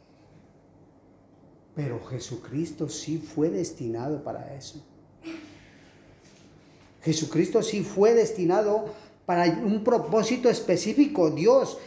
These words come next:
para quien, por medio de quien fue hecho y eligió llevar a muchos hijos a la gloria. Mire, la obra de Jesús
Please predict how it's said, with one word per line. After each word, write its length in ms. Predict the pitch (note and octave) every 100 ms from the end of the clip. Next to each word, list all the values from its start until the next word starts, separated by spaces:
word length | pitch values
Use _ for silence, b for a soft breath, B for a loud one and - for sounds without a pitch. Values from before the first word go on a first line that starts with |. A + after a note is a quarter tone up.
| B -
para 280 | F#3 F3 F3
quien, 260 | A3+ A3+ -
por 180 | F#3+
medio 400 | F#3 G#3 C4 C#4+
de 160 | B3+ G#3
quien 260 | A#3+ C4+ A3
fue 480 | B3 A#3+ B3+ A#3
hecho 440 | C4 B3+ A#3+ D#3+ B B B
y 100 | G3
eligió 600 | G3+ G#3 F#3+ - A#3 C#4
llevar 800 | - A3+ G#3 C#4+ E4+ - - - - -
a 140 | F3+ F3
muchos 680 | F3+ A3+ C4 - A#3+ D3+
hijos 380 | A3+ A3 A#3+ A3+
a 80 | E3+
la 140 | D#3
gloria. 480 | C#3+ D3 F#3 F3+ D3
Mire, 320 | C#3+ G3 G3+
la 140 | D3 D3
obra 220 | A3 A#3+
de 160 | G3 E3+
Jesús 680 | E3+ D#3+ - G3 C#4 C#4+